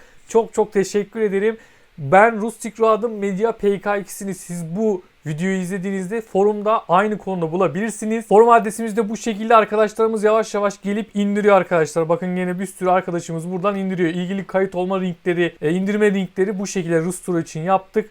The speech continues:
Videomuz da burada arkadaşlar. Bakın dolu bir sürü arkadaşımız gelip gelip indirmiş kıymetli dostlarım. Böyle daha da gidiyor yani görmüş olduğunuz gibi. Siz de gelip ücretsiz kayıt olup indirebilirsiniz. Jog game nokta net bayağı bir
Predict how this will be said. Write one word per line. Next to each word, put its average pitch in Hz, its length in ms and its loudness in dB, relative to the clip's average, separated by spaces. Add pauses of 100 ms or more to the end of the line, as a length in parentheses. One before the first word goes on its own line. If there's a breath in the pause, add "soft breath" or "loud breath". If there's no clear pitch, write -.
Videomuz 180 500 2
da 196 140 2
burada 190 220 2
arkadaşlar. 165 580 0
Bakın 180 320 -4
dolu 185 400 2
bir 214 60 -6
sürü 196 200 -2
arkadaşımız 180 540 -2
gelip 196 300 -4
gelip 196 300 -4
indirmiş 190 480 0
kıymetli 180 400 -2
dostlarım. 175 480 0
Böyle 190 240 6
daha 185 240 8
da 190 60 2
gidiyor 180 340 2
yani 156 280 6
görmüş 151 320 -2
olduğunuz 147 340 -4
gibi. 175 260 -4
Siz 220 200 -4
de 220 80 4
gelip 208 340 2
ücretsiz 185 360 -4
kayıt 202 280 0
olup 214 240 -2
indirebilirsiniz. 190 840 -2
Jog 208 340 6
game 226 260 2
nokta 233 300 4
net 233 280 0
bayağı 214 400 4
bir 220 160 -12